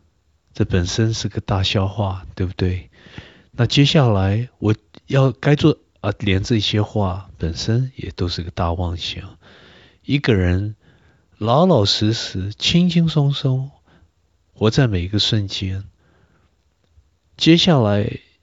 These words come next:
需要做什么？不存在。还可能做什么角色？也不存在。可能发生什么？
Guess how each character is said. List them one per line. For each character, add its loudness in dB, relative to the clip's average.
需 -2
要 8
做 2
什 -2
么？ -12
不 0
存 -2
在。 -2
还 0
可 -2
能 0
做 2
什 0
么 0
角 -2
色？ -10
也 -2
不 -2
存 -2
在。 -4
可 2
能 4
发 2
生 2
什 -2
么？ -8